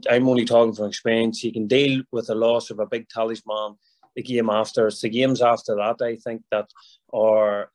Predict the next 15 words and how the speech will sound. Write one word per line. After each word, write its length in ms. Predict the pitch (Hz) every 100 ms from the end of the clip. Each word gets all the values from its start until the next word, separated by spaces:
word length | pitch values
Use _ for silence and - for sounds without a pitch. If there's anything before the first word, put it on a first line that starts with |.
| 117
um, 340 | 110 107 104 98
really 280 | 117 120 117
tell 240 | 110 110
a 60 | 104
tale 320 | 110 110 117
in 80 | 113
the 100 | 107
team 320 | - 110 110
and 220 | 101 104
the 40 | 101
character, 680 | - 104 107 - 107 104 104 107
um, 240 | 107 104 104 - _
and 100 | 127
I 20 | -
suppose 460 | - 139 127 -